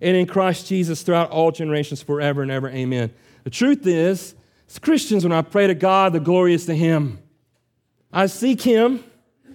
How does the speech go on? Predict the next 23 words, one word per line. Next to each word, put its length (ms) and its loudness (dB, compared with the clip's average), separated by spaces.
and 100 0
I 60 4
go 240 2
to 100 0
him, 300 2
and 80 0
I 160 4
realize 640 2
that 100 0
when 160 2
I 80 4
ask 380 0
him, 260 0
he's 160 0
able 220 2
to 80 2
do 160 0
more. 540 2
And 80 -10
I 40 -10
trust 440 -4
in 80 -6
that. 340 -6